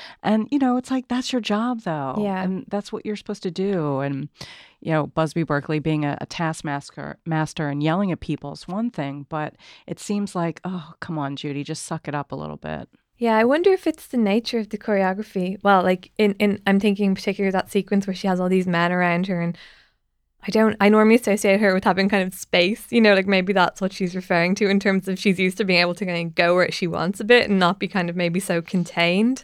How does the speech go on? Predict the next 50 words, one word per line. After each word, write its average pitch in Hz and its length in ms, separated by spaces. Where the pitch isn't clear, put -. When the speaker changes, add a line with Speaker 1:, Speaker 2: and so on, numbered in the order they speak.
Speaker 2:
I 185 100
mean, 175 220
Speaker 1:
Oh, 156 140
okay. 143 300
So 165 220
Speaker 2:
I - 60
Speaker 1:
the - 40
Speaker 2:
d- 226 100
Speaker 1:
showgirl 156 600
choreography 147 720
is 139 120
what 139 120
she's 147 240
objecting 143 460
to? 165 360
Speaker 2:
Maybe, 220 460
and 185 120
in 196 140
terms 190 380
of, 175 320
I 196 40
mean, 190 160
I 170 60
guess 175 220
that 185 160
doesn't 180 180
explain 165 440
not 165 180
being 170 180
able 170 200
to 175 260
look 180 180
at 175 60
her 175 100
feet, 196 340
but 190 160
that 190 140
idea 190 320
of 175 80
maybe 185 300
she, 196 260
you 233 100
know, 220 140
this 190 160
idea 190 300
it 175 60
wasn't 185 280
just 185 160
about 185 220
her 180 420